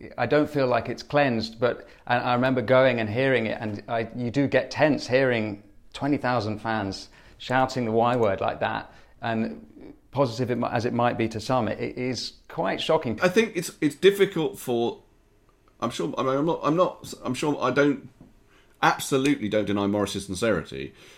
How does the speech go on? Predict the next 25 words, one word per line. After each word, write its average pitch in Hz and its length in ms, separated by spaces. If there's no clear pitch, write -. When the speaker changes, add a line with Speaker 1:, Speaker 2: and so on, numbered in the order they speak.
Speaker 2:
but 107 200
I 113 60
think 110 200
it's 104 100
very 127 180
hard 131 360
for 117 60
someone 104 180
who's 98 140
grown 135 400
up 117 160
with 104 100
it, 104 220
who 104 160
has 98 120
normalised 107 1080
it - 280
in 95 180
that 78 220
way, 78 380
a, 90 140
a 101 60
Jewish 110 440
Spurs 98 360
fan, 80 380